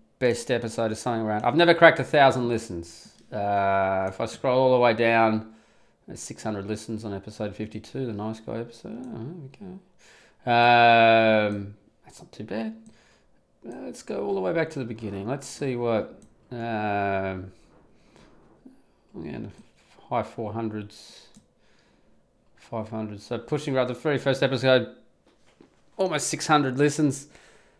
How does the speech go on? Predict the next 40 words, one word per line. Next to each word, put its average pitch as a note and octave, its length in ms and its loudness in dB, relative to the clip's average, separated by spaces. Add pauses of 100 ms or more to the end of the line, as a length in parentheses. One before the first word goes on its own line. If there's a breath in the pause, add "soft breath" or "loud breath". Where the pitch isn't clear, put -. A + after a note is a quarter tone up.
(680 soft breath)
They're F3 140 0
not A#3 140 10
stratospheric F#3+ 580 8
numbers, F3 360 8
are F#3+ 200 10
they? B2 240 6
I C#3+ 40 4
mean, F#3 180 4
you A#3 100 8
guys A3 220 12
are F3 40 10
listening G#3 340 8
to G3 180 8
it, G3 120 8
you F#3+ 120 6
enjoy F#3 320 10
it, F#3+ 40 6
and F3+ 80 4
that's F3 140 4
great, D3+ 460 8
but D3 100 0
it's D3 160 -4
not, D#3+ 340 4 (1040)
it C3 80 -2
hasn't C3 240 0
taken G2 240 -8
off - 300 -18 (380)
at G#2 100 -6
all. G#2 160 -8 (800 soft breath)
And, D#3+ 260 0
you D#3 80 2
know, C3 200 2 (280)
I'm C#3 140 4
not D3 140 6
a, B2 200 4
I'm C#3 80 4
not D#3 140 4
a A2+ 40 -2
genius A#2+ 400 0
marketer. A2 460 0